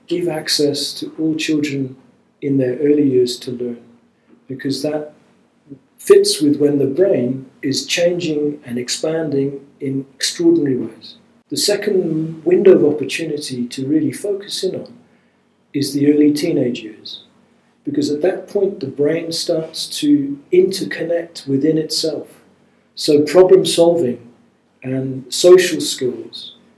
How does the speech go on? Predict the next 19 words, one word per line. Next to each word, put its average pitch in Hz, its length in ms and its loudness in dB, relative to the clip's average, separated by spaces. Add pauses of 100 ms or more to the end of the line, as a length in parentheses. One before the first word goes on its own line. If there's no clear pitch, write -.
(460)
are 139 160 -2
really 156 320 6
important 151 520 -4
to 139 140 -6
embed 135 460 -4
when 131 160 -4
a 123 100 -6
child's 139 840 -8 (220)
adolescent 139 680 -2
brain 127 500 -4
is 143 160 -4
going 139 280 -2
through 139 240 -2
this 123 240 -2
second 147 720 -6 (640)
rapid 147 480 0
and 127 340 -2
massive 143 600 -6
change. 139 460 -12